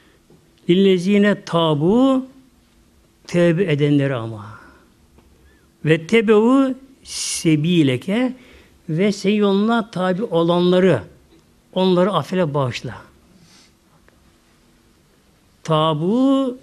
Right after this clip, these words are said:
ve tebeu sebileke bak. "Ya Rabbi tevbe edenleri." Nedir tövbe? Bir kimse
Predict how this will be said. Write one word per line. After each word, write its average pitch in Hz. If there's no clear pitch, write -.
ve 160
tebeu 160
sebileke 127
bak. -
"Ya 170
Rabbi 165
tevbe 170
edenleri." 156
Nedir 262
tövbe? 247
Bir 226
kimse 208